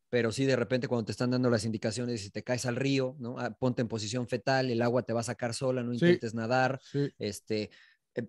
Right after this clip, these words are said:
Speaker 1: te pones enseguida con los pies hacia adelante, porque si vas con la cabeza adelante puedes pegar en una roca, se te puede atorar el pie en una roca y con la fuerza del río te fracturas. Entonces dijimos, "Puta, jugamos al fútbol y nos están dando esa <laughs> explicación", ¿no? Este...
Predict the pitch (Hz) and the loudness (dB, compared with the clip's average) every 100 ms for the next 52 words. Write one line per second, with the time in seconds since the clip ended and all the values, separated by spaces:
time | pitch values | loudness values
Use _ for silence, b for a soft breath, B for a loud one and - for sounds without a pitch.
0 | - 135 - 139 135 127 117 131 139 127 | -4 -4 0 0 0 0 2 4 4 4
1 | 123 117 113 - 127 127 127 120 123 139 | 0 0 0 -2 -2 0 2 2 4 2
2 | 131 117 117 113 107 113 131 - - 123 | 0 -2 -4 -4 -6 -2 -2 -2 -4 -2
3 | 113 110 120 131 123 123 107 127 117 117 | -2 -2 -2 0 0 -2 -2 -6 -4 -2
4 | 120 120 123 120 117 131 - 117 107 110 | -2 -2 -2 -2 0 0 0 -6 -6 -8
5 | - 123 120 120 120 110 127 120 120 113 | -2 -2 0 0 -2 -2 -4 -2 -2 -2
6 | 117 123 123 - 107 101 127 120 113 107 | -2 -2 -4 -6 -10 -4 -4 -2 -4 0
7 | 123 113 - 95 - 139 135 131 123 b | -2 -2 -8 -10 -6 -2 0 -2 -4 b
8 | b b 139 151 139 220 180 131 214 269 | b b 2 4 4 2 -2 4 6 8
9 | 175 165 185 202 208 233 202 143 - 185 | 8 8 8 8 8 8 6 6 6 6
10 | 202 208 214 233 196 208 196 190 196 170 | 4 6 8 10 10 8 8 8 6 10
11 | 247 226 202 226 214 - 220 | 10 10 6 4 2 4 4